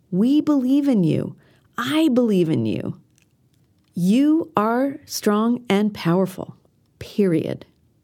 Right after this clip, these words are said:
By the way, use our Facebook group, the Empowerment Project Community, as a resource.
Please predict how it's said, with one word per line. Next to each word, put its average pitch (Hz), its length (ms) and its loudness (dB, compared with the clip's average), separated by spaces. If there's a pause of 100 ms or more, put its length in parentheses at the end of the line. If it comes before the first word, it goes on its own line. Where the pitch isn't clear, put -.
(720)
By 208 200 0
the 311 100 2
way, 165 560 2
use 285 380 2
our 226 180 0
Facebook 208 720 -2
group, 254 360 0
the 190 300 0
Empowerment 190 720 -2
Project 175 460 -4
Community, 226 540 0
as 202 140 -2
a 208 80 0
resource. 214 600 -4